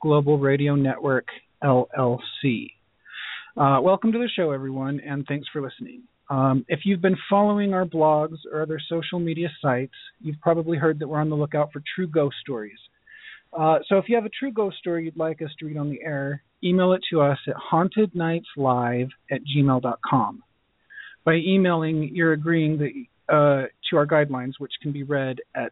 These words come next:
aleister cross dot com backslash ghosts. Your ghost story needs to be anywhere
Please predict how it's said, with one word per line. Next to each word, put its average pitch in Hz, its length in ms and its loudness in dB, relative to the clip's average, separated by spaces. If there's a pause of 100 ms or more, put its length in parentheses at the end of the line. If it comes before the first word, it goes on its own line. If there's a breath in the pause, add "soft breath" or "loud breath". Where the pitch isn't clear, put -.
(140)
aleister 135 440 -2
cross 156 460 2 (200)
dot 127 220 -2 (120)
com 185 440 4 (280)
backslash 170 600 2 (160)
ghosts. 127 320 -4 (1040 loud breath)
Your 190 100 4
ghost 214 300 4
story 208 240 2
needs 196 260 -4
to 180 60 -12
be 175 160 -8
anywhere 156 520 -2